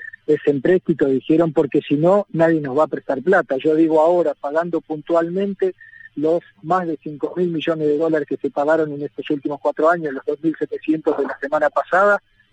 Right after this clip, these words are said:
¿quién nos presta plata? Y muy por el contrario, nos han apretado el cuello al conjunto del pueblo, eh,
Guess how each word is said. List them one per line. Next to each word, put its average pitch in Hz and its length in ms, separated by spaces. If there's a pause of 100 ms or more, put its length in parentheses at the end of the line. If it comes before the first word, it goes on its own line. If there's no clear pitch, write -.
(120)
¿quién 180 180
nos 143 140
presta 139 320
plata? 127 420 (680)
Y 156 100
muy 180 160
por 160 180
el 160 120
contrario, 185 680 (320)
nos 147 240
han 165 140
apretado 156 560
el 151 80
cuello 190 560 (220)
al 151 200
conjunto 175 680
del 147 140
pueblo, 196 580 (1200)
eh, 143 340